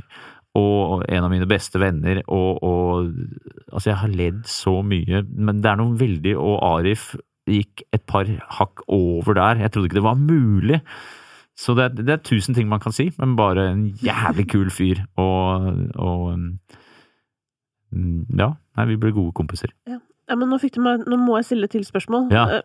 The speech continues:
Speaker 2: for at, eh, du snakker så mye om vennene dine. Hvem, hvis du, <laughs> hvis du bare får si én, hvem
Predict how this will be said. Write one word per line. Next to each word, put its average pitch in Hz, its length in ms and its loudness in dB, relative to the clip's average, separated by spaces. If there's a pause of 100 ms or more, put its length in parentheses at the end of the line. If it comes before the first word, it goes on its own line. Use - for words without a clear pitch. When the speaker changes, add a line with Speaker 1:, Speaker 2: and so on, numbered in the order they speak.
Speaker 2:
for 254 140 0
at, 240 120 -6
eh, 240 140 2 (480)
du 214 100 -2
snakker 247 240 -2
så 233 80 0
mye 233 140 4
om 226 40 -2
vennene 196 280 0
dine. 208 220 0 (100)
Hvem, 226 160 2 (180)
hvis 214 160 -4
du, 226 120 -4 (320)
<laughs> - 320 -6
hvis 233 120 0
du 254 80 2
bare 254 140 2
får 240 160 -2
si 220 160 2
én, 220 260 0
hvem 226 160 0